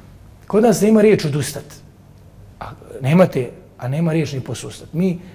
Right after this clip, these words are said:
ni ne posustajemo. Što se tiče izbornih rezultata, prezadovoljno, realno. Pobijediti sa preko pedeset posto gdje su četiri kandidata bila,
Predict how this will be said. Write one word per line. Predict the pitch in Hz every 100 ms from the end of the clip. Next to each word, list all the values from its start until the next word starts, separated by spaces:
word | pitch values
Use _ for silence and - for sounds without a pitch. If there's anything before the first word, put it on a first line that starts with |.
| -
ni | 160
ne | 165 139
posustajemo. | 135 127 - - - - - - -
Što | - 165
se | 156
tiče | 180 214 226
izbornih | 175 170 147
rezultata, | 147 147 151 165 170 175 - - - - - _ -
prezadovoljno, | 123 147 117 113 - 165 - - - -
realno. | 143 123 - 180 - - - - - - -
Pobijediti | - 143 208 240 220 185 160 - -
sa | -
preko | 135 220 220 190
pedeset | 165 156 170 -
posto | 175 - 151
gdje | 135 139
su | 135
četiri | - 175 151
kandidata | 143 131 120 117 107
bila, | 110 -